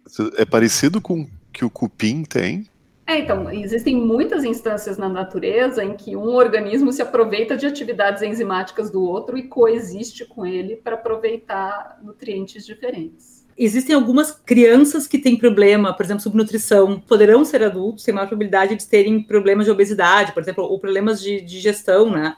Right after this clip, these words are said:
Speaker 3: na fase adulta. Isso tem relação com o metabolismo? Quer dizer, o metabolismo guarda a memória do que aconteceu numa fase da vida pro futuro? E a gente entende como é que isso acontece?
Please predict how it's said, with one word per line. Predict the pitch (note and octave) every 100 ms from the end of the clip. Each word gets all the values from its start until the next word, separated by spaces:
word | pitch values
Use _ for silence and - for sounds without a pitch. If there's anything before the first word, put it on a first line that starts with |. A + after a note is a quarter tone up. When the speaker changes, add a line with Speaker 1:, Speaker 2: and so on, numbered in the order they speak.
| _
Speaker 3:
na | G#3+ G3+
fase | G#3 G3 G#3
adulta. | F#3 E3 - -
Isso | B3+ C#4+ G4
tem | F#4 E4
relação | C#4+ A#3+ A#3 C4
com |
o | C4+
metabolismo? | A#3 G3+ F3+ G3 C4 C4
Quer |
dizer, | G3+ G3
o |
metabolismo | G3+ A3 B3
guarda | G3 G3 G#3+
a | B3+
memória | A3+ G#3 F3+ F3+ B3
do | A#3
que | G#3+
aconteceu | G3+ G3 - G3 G3
numa | G3 F#3
fase | F#3 F3+ F3+
da | F3
vida | E3+ F#3 C4 C4 - _ _ _
pro | G#3
futuro? | G#3 G#3+ - F#3+ B3+ E4 - _ _ _
E | G3+
a |
gente | G3+ G#3
entende | G3+ G3 A#3 A#3+
como | A3 G3
é |
que |
isso | -
acontece? | - F3+ E3+ E3 A3 -